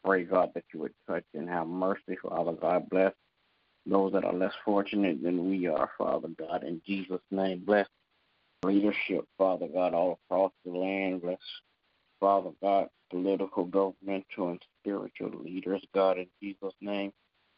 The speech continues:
Then, God, I pray that you would touch and have mercy, Father God. Bless, Father God, families all across the land. Bless the family structure and bless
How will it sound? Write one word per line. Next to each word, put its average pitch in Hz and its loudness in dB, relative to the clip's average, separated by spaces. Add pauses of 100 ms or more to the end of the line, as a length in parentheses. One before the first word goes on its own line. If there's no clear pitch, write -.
(100)
Then, 160 0
God, 107 0
I 90 -2 (100)
pray 104 0
that 98 -6
you 104 -2
would 85 -4 (100)
touch 95 -2
and 87 -6
have 80 -6
mercy, 92 0
Father 98 4 (100)
God. 104 2 (100)
Bless, 98 0 (180)
Father 90 -2 (100)
God, 82 -4 (160)
families 90 -6 (540)
all 90 4
across 92 0 (140)
the 90 -4
land. 92 -2
Bless 95 -2 (100)
the - -16
family 90 0 (140)
structure 90 -2
and 78 -8
bless 92 0